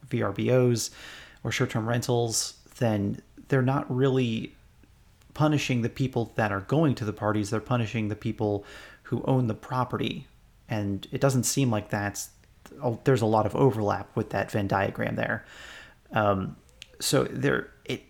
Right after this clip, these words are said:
seems like a very, very poor approach to something when they really don't need to be <laughs> trying to get involved in this. It just seems like a lot of, lot of excessive government oversight and,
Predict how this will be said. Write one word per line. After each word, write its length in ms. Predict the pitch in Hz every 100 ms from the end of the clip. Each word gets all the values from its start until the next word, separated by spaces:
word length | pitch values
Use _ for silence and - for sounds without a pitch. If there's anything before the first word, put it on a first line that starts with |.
| -
seems 300 | - 175 156
like 140 | 135 120
a 60 |
very, 760 | - - 127 123 127 123 120 113
very 380 | - 120 117 113
poor 360 | - 120 110
approach 480 | 107 - 110 110 -
to 80 | 117
something 540 | - 113 117 107 104 - - - - - _ -
when 560 | 143 104 101 98 95 - - _ _ _ - - 65 - 277 - -
they 140 | 131
really 380 | 120 117 123 120
don't 200 | 117 113
need 180 | 107 107
to 60 | 110
be 100 | 104
<laughs> 100 | -
trying 180 | 127 113
to 80 |
get 140 | 107 110
involved 340 | 104 110 101
in 100 | 104
this. 340 | 101 101 - - - - - - - - - -
It 380 | 143 - - 139
just 200 | 143 -
seems 180 | 131 117
like 240 | 117 - -
a 60 |
lot 340 | 110 110 107 107
of, 400 | 101 98 - - - - -
lot 300 | 120 117 117
of 380 | 117 113 101 - - -
excessive 680 | 120 - 123 110 117 101 -
government 460 | 117 107 104 - -
oversight 760 | 117 107 101 - 107 107 107 - -
and, 440 | 113 101 95 92